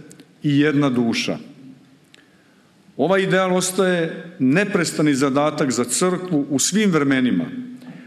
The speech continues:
ali i za svaku drugu ljudsku zajednicu koja svoje postojanje temelji na evanđelskim principima. Otuda je jedinstvo i naš ideal, nasušna potreba i nas,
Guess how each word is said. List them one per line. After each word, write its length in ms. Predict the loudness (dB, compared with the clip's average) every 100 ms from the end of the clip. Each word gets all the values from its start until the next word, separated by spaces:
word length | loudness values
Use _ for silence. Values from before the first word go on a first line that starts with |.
| -14
ali 240 | -2 0 2
i 60 |
za 140 | 0 0
svaku 640 | 0 0 0 0 0 0 -4 -10
drugu 400 | -4 0 2 2
ljudsku 360 | 2 2 0 0
zajednicu 640 | 0 0 0 -2 -4 -8 -12 -20 -20 -20 -14
koja 220 | -2 0
svoje 380 | 0 0 0 0
postojanje 800 | -2 -2 0 0 0 0 0 0 -2
temelji 500 | -2 2 2 2 0 -4 -12 -18 -16 -2
na 100 | 0
evanđelskim 600 | 2 2 0 -2 0 -2
principima. 720 | 0 -2 0 -2 -2 -4 -4 -8 -20 -20 -20 -20 _
Otuda 440 | -2 0 0 0 2
je 100 | 0
jedinstvo 680 | 0 0 0 -2 -2 -2 0
i 120 | 2
naš 360 | 2 2 0 -2
ideal, 440 | 0 0 0 -4 -8 -14 -20 -20 _ _ _ _ _ _ _ -2
nasušna 680 | 0 0 -2 -2 -2 0 0
potreba 520 | 0 0 0 0 2
i 100 | 2
nas, 680 | 0 0 -2 -2 -4 -6